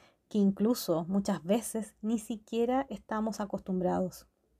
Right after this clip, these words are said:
Eh, también hay algunas afirmaciones que sugiere,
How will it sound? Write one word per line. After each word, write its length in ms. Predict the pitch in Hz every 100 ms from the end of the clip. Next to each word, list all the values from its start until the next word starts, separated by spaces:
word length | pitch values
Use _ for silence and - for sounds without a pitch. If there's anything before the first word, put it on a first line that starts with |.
| _ _ _ _ _ _ _ _ _ _ _ _
Eh, 280 | 214 190 180
también 340 | 185 185 226
hay 140 | 254 220
algunas 340 | 196 214 220
afirmaciones 760 | 226 214 190 180 - 196 226 240
que 260 | - 196 214
sugiere, 720 | 202 190 202 190 214 247